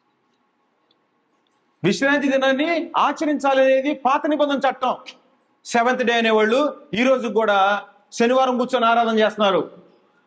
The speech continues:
కొత్త నిబంధన చట్టం కాదు అది, అపోస్తుల బోధ కాదు అది. ధర్మశాస్త్రం ప్రకారము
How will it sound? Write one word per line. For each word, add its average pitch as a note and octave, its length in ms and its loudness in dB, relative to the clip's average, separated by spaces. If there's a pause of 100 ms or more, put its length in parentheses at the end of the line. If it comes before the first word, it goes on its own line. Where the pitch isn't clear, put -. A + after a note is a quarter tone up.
(1500)
కొత్త G3+ 340 -2
నిబంధన G#3 400 -2
చట్టం F3+ 360 -4
కాదు D3 200 -2
అది, C3+ 280 -4 (480)
అపోస్తుల A3+ 460 -2
బోధ G#3 280 -2
కాదు A3+ 240 -2
అది. F#3 340 -4 (1600)
ధర్మశాస్త్రం B3+ 680 -2
ప్రకారము A#3 600 -2